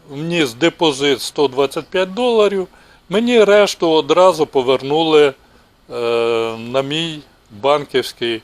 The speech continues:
рахунок. Ось така послуга, яку я рекомендую всім українцям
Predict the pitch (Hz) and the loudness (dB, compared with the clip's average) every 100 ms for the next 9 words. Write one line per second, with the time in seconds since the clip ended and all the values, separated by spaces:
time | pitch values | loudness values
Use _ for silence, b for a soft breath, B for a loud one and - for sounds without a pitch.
0 | _ _ _ - 127 117 104 92 87 85 | _ _ _ -2 0 0 -4 -12 -14 -20
1 | _ _ b b b b b b _ _ | _ _ b b b b b b _ _
2 | 165 180 185 - - - - _ 165 - | 4 4 4 0 -6 -12 -18 _ -4 0
3 | 170 160 - 165 196 214 - 143 120 120 | 2 0 0 2 2 2 0 0 2 2
4 | 120 117 _ _ _ _ _ 123 135 147 | 0 -2 _ _ _ _ _ -4 0 0
5 | - 185 180 147 - 123 123 147 143 127 | -2 0 2 0 -4 -10 0 2 4 4
6 | 113 131 156 156 160 165 139 135 127 117 | 2 0 -2 -2 -2 -4 -4 -2 0 0
7 | 117 - - 139 127 113 - 135 123 135 | -4 -8 -6 -2 -2 -6 -8 -8 -4 -2
8 | 131 139 196 202 - 117 | 0 0 -4 -4 -6 -6